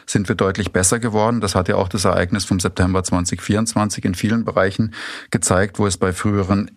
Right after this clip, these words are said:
vergleichbaren Ereignissen deutlich mehr Todesopfer gegeben hat. Beim Thema Hitze, die eigentlich tödlichste Naturgefahr sowohl in Europa als auch in Österreich, das wissen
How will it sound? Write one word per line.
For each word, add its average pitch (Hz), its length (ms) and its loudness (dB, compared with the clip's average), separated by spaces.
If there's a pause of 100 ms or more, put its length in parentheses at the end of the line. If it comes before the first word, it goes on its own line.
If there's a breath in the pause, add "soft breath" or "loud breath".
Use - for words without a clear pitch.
vergleichbaren 104 800 0
Ereignissen 98 640 0
deutlich 92 380 -2
mehr 95 320 0 (100)
Todesopfer 107 560 -2
gegeben 101 460 -2
hat. 107 240 0 (500 loud breath)
Beim 104 160 0
Thema 107 280 0
Hitze, 127 460 0 (160)
die 107 180 -4 (200)
eigentlich 101 300 0
tödlichste 107 640 0
Naturgefahr 101 540 0
sowohl 92 240 0
in 92 120 0
Europa 101 520 -2
als 92 240 0
auch 92 200 0
in 95 320 -2
Österreich, 110 420 -2
das - 180 -4
wissen 98 300 0